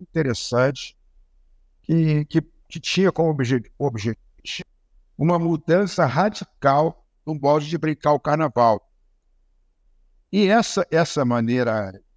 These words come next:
essa contrapunha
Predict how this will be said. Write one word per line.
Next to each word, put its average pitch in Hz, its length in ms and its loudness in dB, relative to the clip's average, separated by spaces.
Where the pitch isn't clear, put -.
essa 113 220 -8
contrapunha 202 1200 -2